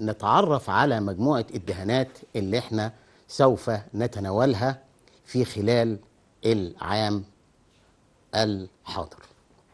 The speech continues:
آه، بداية احنا عندنا أول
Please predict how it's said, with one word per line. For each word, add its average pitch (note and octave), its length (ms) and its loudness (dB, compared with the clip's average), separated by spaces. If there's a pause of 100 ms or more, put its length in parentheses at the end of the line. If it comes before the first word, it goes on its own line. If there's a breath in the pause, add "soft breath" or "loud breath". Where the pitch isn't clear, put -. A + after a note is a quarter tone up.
(460 soft breath)
آه، D#3+ 200 8
بداية G3 760 8 (140)
احنا C#3+ 200 0
عندنا A#2+ 340 4
أول B2 400 2